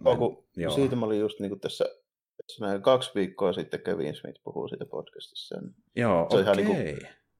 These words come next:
Speaker 1: silleen varmistettu, että se neuvottelee siitä, ja se on ihan niinku viittä vaille, mutta sitä ei ole kukaan vielä vahvistanut, että onko se diili tehty.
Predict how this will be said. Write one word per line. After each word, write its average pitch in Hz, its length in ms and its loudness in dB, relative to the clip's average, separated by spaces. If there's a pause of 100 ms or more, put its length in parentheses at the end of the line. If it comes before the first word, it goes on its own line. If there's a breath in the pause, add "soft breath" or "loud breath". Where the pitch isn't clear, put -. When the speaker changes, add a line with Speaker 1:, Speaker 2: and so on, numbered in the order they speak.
(220)
Speaker 1:
silleen 131 380 6
varmistettu, 110 800 2 (100)
että - 100 -6
se 104 80 -4
neuvottelee 92 800 -2
siitä, 85 460 -4
ja 87 80 -6
se 90 80 -4
on 82 80 2
ihan 90 220 -4
niinku 92 300 -6 (400)
viittä 92 240 -6
vaille, 87 300 2
mutta 64 300 -8
sitä 87 160 -2
ei 85 80 2
ole 85 80 -4
kukaan - 280 -2
vielä 85 160 -4
vahvistanut, 90 460 -6
että 90 120 -12
onko 87 60 -12
se - 140 -14
diili 90 220 -6
tehty. - 420 -8